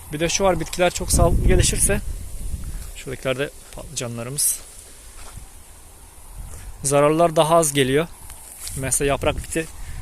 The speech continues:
normalde sezonda her yağmurdan sonra gelir. Bu sene haftada iki üç defa yağmur yağmasına rağmen sadece bir defa ilaçlama yaptık. İlaçlama maliyetleri de bu yüzden düşüyor.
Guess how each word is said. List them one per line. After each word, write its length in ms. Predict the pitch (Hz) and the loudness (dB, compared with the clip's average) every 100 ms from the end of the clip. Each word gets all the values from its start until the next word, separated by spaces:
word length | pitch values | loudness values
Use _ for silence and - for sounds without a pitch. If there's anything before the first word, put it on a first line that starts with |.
| - - - | -10 -10 -6
normalde 460 | 127 131 131 127 131 | -2 0 0 -2 0
sezonda 540 | - 131 127 131 139 - - - - - | 0 0 0 2 0 0 -8 -14 -18 -6
her 140 | 127 135 | -2 2
yağmurdan 440 | 131 131 123 131 | 2 0 0 0
sonra 240 | - 123 | 0 -2
gelir. 320 | 120 131 160 - - - - - 131 | -2 -2 -2 0 -2 -2 -8 -8 -2
Bu 60 | 143 | -2
sene 160 | 143 | 0
haftada 420 | 139 - 139 143 - - - - - - - - - - | -2 -2 2 0 0 -12 -14 -16 -18 -18 -16 -12 -10 -6
iki 180 | - 156 | -2 0
üç 180 | - 143 | 0 0
defa 240 | - 139 | 0 2
yağmur 260 | 139 139 143 | 2 2 0
yağmasına 440 | 135 131 139 139 | 0 0 2 2
rağmen 260 | 123 139 160 - - - - - | 2 0 -2 -4 -2 -2 -2 0
sadece 360 | 135 135 135 | 2 2 2
bir 140 | 151 143 | 2 2
defa 260 | 120 - | 0 2
ilaçlama 380 | 135 117 - 117 | 2 0 -2 -4
yaptık. 400 | 113 - - - - - - - - - - - - - - - - - - - - - - - - - - - - | -4 -4 -4 -8 -8 -8 -6 -8 -8 -12 -12 -10 -10 -10 -10 -8 -10 -10 -14 -14 -12 -12 -12 -10 -10 -14 -14 -14 -6
İlaçlama 440 | 147 143 - 156 | -2 0 0 0
maliyetleri 380 | 151 151 160 156 | 2 2 4 2
de 100 | 147 | 2
bu 60 | 151 | 2
yüzden 280 | 143 151 - | 2 4 4
düşüyor. 340 | - 151 | 4 2